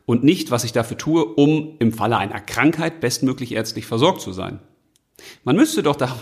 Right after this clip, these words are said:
<laughs> eigentlich viel, viel mehr hinterher sein, die Gesundheit zu erhalten, als irgendeine Krankheit, die in Zukunft kommt, abzusichern, oder?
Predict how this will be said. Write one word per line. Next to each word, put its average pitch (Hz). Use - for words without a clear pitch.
<laughs> -
eigentlich 139
viel, 285
viel 139
mehr 202
hinterher 156
sein, 120
die 135
Gesundheit 151
zu 117
erhalten, 143
als -
irgendeine 214
Krankheit, 165
die 135
in 123
Zukunft 147
kommt, 143
abzusichern, -
oder? 110